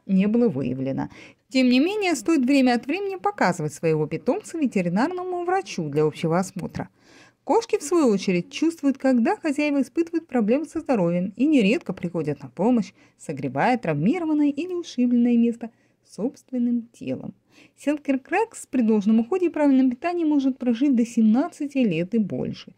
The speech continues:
поэтому особое внимание стоит уделить рациону. Некоторые заводчики рекомендуют кормить животное сухими сбалансированными кормами, однако наилучшим выбором для кошек является всё же натуральная пища.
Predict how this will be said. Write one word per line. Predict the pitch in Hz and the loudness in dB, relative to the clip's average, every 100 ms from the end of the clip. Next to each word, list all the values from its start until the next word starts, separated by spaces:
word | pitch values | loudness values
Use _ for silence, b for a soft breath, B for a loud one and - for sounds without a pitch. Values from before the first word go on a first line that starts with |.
| b b b | b b b
поэтому | 220 226 233 | 0 2 2
особое | 226 392 349 | 0 -2 2
внимание | 208 190 160 151 143 - _ _ | 2 2 2 0 -2 -8 _ _
стоит | _ - 175 247 320 | _ -12 -4 -2 -2
уделить | 320 311 311 302 _ - | -2 -2 -2 -4 _ -12
рациону. | 269 392 - 151 143 143 143 b b | -8 -8 -8 -6 -4 -4 -6 b b
Некоторые | 262 - 330 | -4 0 -2
заводчики | 320 381 440 - - | 0 0 0 -2 -4
рекомендуют | 185 190 185 175 170 | -2 2 2 2 0
кормить | - 180 185 170 | 0 2 2 2
животное | 170 165 165 175 175 | -2 -2 -2 -2 -8
сухими | - 240 - 151 147 | -4 -4 -4 -6 -4
сбалансированными | 196 220 262 277 277 320 311 311 311 | -2 0 2 2 -2 -6 -4 -2 -2
кормами, | 302 302 285 285 285 294 B B B | -2 0 2 2 2 0 B B B
однако | 160 170 151 | -2 -2 -2
наилучшим | 151 147 151 190 349 - 170 | -4 -4 0 0 -2 -2 -2
выбором | 147 139 131 127 | -2 -2 -2 -2
для | 170 | -2
кошек | 226 156 - - | -4 -8 -10 -14
является | 139 139 139 - - | -8 -4 -6 -8 -20
всё | _ - 330 | _ -12 -12
же | 302 285 b b | -10 -16 b b
натуральная | 226 339 359 180 143 180 190 170 | -4 -4 -4 -8 -2 0 0 -2
пища. | 151 131 - - | -6 -12 -12 -16